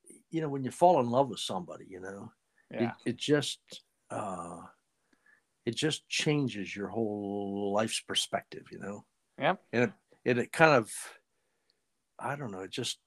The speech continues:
Speaker 1: encompasses the whole experience and says, "You know why, man, that was, that was a wonderful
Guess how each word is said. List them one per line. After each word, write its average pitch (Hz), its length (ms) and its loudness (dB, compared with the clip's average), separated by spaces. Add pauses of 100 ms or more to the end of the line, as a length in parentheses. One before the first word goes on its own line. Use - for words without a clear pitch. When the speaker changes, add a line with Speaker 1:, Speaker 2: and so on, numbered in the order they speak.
(1300)
Speaker 1:
encompasses 117 760 0
the 107 100 -6
whole 120 420 2
experience 117 680 -2
and 101 100 -8
says, 113 320 -4
"You 156 80 -4
know 160 140 2
why, 147 380 -2
man, 139 220 -8
that 151 120 -2
was, 131 380 -4 (2000)
that 143 140 -2
was 139 140 2
a 101 60 -2
wonderful 107 920 -2